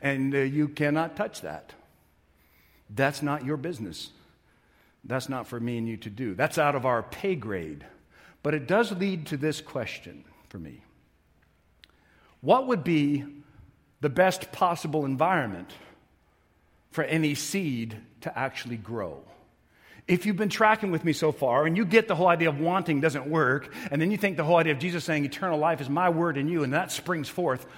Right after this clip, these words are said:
what's the best environment for seeds to grow? And that, I think, is something worth talking about. The question isn't whether or not we all agree on what needs to happen.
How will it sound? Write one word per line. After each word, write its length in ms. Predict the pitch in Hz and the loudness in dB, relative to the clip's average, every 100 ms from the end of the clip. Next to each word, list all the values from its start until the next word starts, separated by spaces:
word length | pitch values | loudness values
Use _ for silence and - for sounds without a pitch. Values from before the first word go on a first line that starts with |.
| - - | -20 -8
what's 300 | 127 208 - | 2 2 4
the 100 | 233 | 0
best 340 | 156 208 208 190 | 4 4 4 -2
environment 640 | 165 180 208 180 156 - | 4 4 4 2 -2 -4
for 80 | 156 | -6
seeds 420 | - 214 208 - | -2 -2 -2 -4
to 80 | 139 | -2
grow? 380 | 127 101 87 - - - - _ _ _ _ _ _ _ - | 0 0 -2 -10 -20 -20 -20 _ _ _ _ _ _ _ -12
And 160 | 104 113 | -8 2
that, 320 | 170 226 170 135 | 2 4 0 -2
I 100 | 139 | -2
think, 260 | 139 123 | -4 -6
is 80 | 123 | -6
something 360 | - 131 123 117 | -6 -6 -6 -6
worth 220 | 117 - | -8 -8
talking 440 | - 214 208 165 | -4 -2 0 -2
about. 460 | 113 113 101 104 - - - | -2 -2 -2 -4 -8 -6 -4
The 80 | |
question 480 | - 226 269 269 262 | 2 6 6 4 2
isn't 280 | 220 208 180 | 2 2 4
whether 280 | 196 226 226 | 6 8 6
or 60 | |
not 420 | 185 190 220 190 190 | 6 6 8 4 2
we 140 | 220 | 6
all 240 | 208 208 | 6 6
agree 420 | 180 160 254 214 202 | 2 4 4 4 4
on 220 | 175 180 | 4 4
what 160 | 202 | 4
needs 240 | 202 202 - | 4 0 0
to 80 | 175 | 4
happen. 440 | 226 202 123 | 4 4 -2